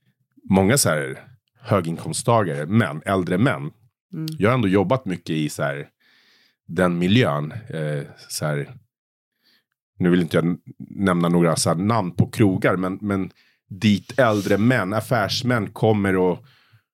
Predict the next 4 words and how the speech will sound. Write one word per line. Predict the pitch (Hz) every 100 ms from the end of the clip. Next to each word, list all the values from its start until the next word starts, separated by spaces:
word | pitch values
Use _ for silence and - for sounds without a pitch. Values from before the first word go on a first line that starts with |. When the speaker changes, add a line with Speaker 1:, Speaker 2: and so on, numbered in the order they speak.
| _ -
Speaker 1:
och, | 90 - -
eh, | 95 90 87 85 85 - - - -
Speaker 2:
Nej. | 220 247 226 226 _ _ _ _ _ _ _ _ _ _
Förlåt. | 240 214 175 -